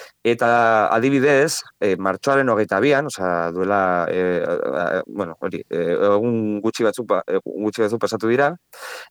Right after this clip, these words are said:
Eusko, Eusko Legebiltzarreko ingurumen batzordeko parlamentariek bisitatu zuten, e, Urrunaga eta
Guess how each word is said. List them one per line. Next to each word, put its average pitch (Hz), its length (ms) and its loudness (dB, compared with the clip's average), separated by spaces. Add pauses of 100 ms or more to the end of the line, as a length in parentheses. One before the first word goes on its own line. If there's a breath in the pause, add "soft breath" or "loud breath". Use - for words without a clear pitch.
Eusko, 127 500 2
Eusko 120 220 0
Legebiltzarreko 147 640 2
ingurumen 139 400 0
batzordeko 123 560 0
parlamentariek 127 760 0
bisitatu 120 440 -2
zuten, 110 400 -2 (160)
e, 90 180 -2 (160)
Urrunaga 120 460 0
eta 90 160 0